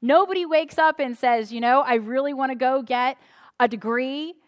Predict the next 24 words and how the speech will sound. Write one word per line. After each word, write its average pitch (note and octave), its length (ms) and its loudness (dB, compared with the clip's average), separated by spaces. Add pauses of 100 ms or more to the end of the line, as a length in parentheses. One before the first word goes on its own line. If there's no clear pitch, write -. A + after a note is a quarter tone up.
(200)
that A3+ 240 4
is A3 140 -4
entirely C#4 680 0
useless C4+ 580 -6
in C4 100 -4
the A#3+ 120 -2
academic A#3+ 520 -2
world C4 460 2
and A3+ 160 -6
costs D4 260 0
a D#4+ 40 -6
lot C#4+ 200 0
of D#4+ 60 0
money E4+ 200 -4
to F#4+ 60 -6
get, G4+ 360 -6 (880)
and C4+ 160 2
then A4 160 2
get F4+ 180 -2
paid F#4+ 300 2
what G4+ 140 -2
pastors B4+ 400 -2
get A#3 160 -4
paid." F3+ 320 -8